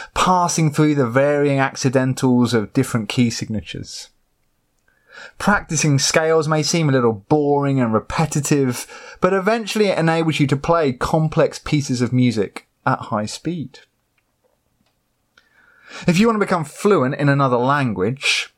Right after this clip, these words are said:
you need to learn your verb tables. In Gaelic, the first one you learn is the verb to be. Mi, hu, e, i, shin, shif, it. Once you have this fixed in your memory,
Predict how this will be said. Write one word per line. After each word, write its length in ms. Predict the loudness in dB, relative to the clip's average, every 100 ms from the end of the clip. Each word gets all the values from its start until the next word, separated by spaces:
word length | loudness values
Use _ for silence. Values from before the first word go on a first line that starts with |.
| _
you 140 | 0 2
need 180 | 2 2
to 80 | 2
learn 300 | 2 2 0
your 140 | 0
verb 400 | 2 2 0 0
tables. 640 | 0 0 -2 -8 -10 -18 _ _ _ _ _ _ _ _ _ _ _ _ _ -2
In 100 | 0
Gaelic, 420 | 2 0 -4 -4
the 100 | -6
first 340 | 0 0 0 0
one 100 | 0
you 140 | 2
learn 260 | 2 0 -2
is 200 | -4 -4
the 100 | -4
verb 360 | 0 2 2 0 _ _ -4
to 100 | -2
be. 480 | 2 2 0 -4 _ _ _ _ _ _ _ _ _
Mi, 420 | 0 0 0 -2 -4 0
hu, 360 | 2 4 0 -4 0
e, 380 | 2 2 0 -2 0
i, 360 | 2 2 -2 -8
shin, 460 | -2 0 0 -2 -6
shif, 380 | -2 0 0 -6 -6
it. 260 | -2 -2 _ _ _ _ _ _ _ _ _ _ _ _ -14 -2
Once 180 | 0 0
you 80 | -2
have 140 | 0
this 220 | 0 -2
fixed 280 | 0 -2 0
in 100 | 0
your 140 | 2
memory, 560 | 2 2 0 2 2